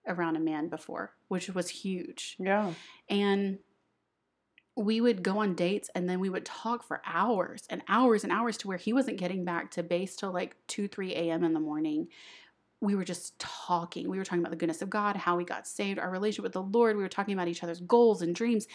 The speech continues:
Speaker 1: It was so natural and so easy.
Speaker 2: Mm.
Speaker 1: Um, but he was experiencing something on the other end where, um, so it turned out that while I was fasting and praying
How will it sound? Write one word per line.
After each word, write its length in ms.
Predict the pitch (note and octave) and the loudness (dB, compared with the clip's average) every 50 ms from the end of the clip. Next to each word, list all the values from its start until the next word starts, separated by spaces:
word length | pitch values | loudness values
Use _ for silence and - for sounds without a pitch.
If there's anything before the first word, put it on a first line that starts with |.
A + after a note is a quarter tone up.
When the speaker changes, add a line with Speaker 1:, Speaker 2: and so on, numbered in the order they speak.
| - - - - - | -18 -18 -18 -18 -2
Speaker 1:
It 80 | - A#3 | 2 4
was 180 | A3+ A3+ A3+ - | 4 4 2 -2
so 240 | - - C4 C#4 | 2 4 4 6
natural 380 | D4 C4 A3 F#3+ F3+ F3+ - E3 D#3+ | 6 4 4 2 0 -2 -2 -2 -2
and 60 | E3+ | -2
so 300 | - - - F#3+ F3+ F3+ | -4 -4 -4 -2 -2 -2
easy. 400 | - F#3 F3+ E3+ E3+ E3+ - - | -2 -2 -2 -2 -2 -2 -4 -2
Speaker 2:
Mm. 480 | A3+ G#3 G#3 G3 F#3 F3+ F3+ F3 E3+ E3+ - - - - - | -2 -2 -2 -2 -2 -4 -4 -6 -8 -10 -14 -18 -20 -6 -2
Speaker 1:
Um, 240 | G3+ G#3+ A3 G#3 G3+ | 0 0 2 2 2
but 120 | G3+ G#3+ | 0 -2
he 160 | - - C4 D4 | 2 6 8 8
was 100 | F4 D4+ | 8 8
experiencing 580 | A#3 G#3+ - - G#3 G3 F#3+ F#3 - F#3+ F#3 | 6 2 0 -4 -4 -4 -4 -4 -4 -4 -6
something 340 | - - F#3 F3+ F3+ F#3 F#3 | -4 -4 -4 -4 -4 -4 -2
on 100 | D#3+ E3 | -2 -2
the 80 | E3 - | -2 -2
other 240 | C#3 E3 F3 F#3 | -2 -4 -4 -4
end 340 | - - D#3+ D#3 D#3+ E3 E3 - | -6 -4 -4 -2 -2 -2 -4 -4
where, 420 | - F3 E3+ E3 D#3+ D#3+ D#3+ - - | -6 -4 -4 -2 -2 -4 -4 -4 -4
um, 380 | E3 D#3+ D#3 D#3 - - G3 - _ _ _ _ _ _ _ | -4 -4 -2 -4 -4 -6 -6 -10 _ _ _ _ _ _ _
so 200 | - - B3+ B3+ | 4 8 10 10
it 100 | B3+ A#3+ | 10 8
turned 300 | - - E4 G#4+ A4+ D#4+ - | 6 6 6 6 6 2 2
out 380 | - F3 E3+ D#3 E3 - G3 F3 | 2 4 4 4 2 0 -2 -2
that 280 | F#3 F3+ E3+ - - - | 2 2 2 2 0 -4
while 240 | - G#3 G3 F#3 F#3 | -2 2 2 2 4
I 120 | - F#3 | 4 4
was 140 | A3 A#3+ A#3 | 4 2 4
fasting 320 | - G3 F3 - - G3 F3+ | 4 2 2 4 0 -2 -2
and 80 | F3 | -2
praying 360 | - - E3 D#3+ D#3 D#3+ F3+ | 0 0 0 0 0 0 -2